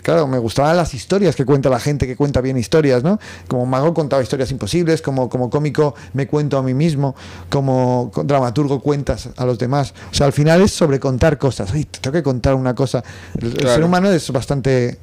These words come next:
Speaker 1: de contar cosas, ¿no?
Speaker 2: Sí, sí, sí. Aquí hay ot-, aquí hay otra pregunta como,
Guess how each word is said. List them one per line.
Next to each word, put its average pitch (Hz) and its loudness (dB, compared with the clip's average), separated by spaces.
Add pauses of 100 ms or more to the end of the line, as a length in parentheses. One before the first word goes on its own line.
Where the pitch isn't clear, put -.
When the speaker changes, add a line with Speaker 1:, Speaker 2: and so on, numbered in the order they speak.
(200)
Speaker 1:
de 127 0
contar 127 0
cosas, 113 0
¿no? 175 0 (580)
Speaker 2:
Sí, 117 0
sí, 110 -2
sí. 117 0
Aquí 120 0
hay 135 4
ot-, 131 -4
aquí 127 0
hay 127 0
otra 139 0
pregunta 120 -2
como, 123 0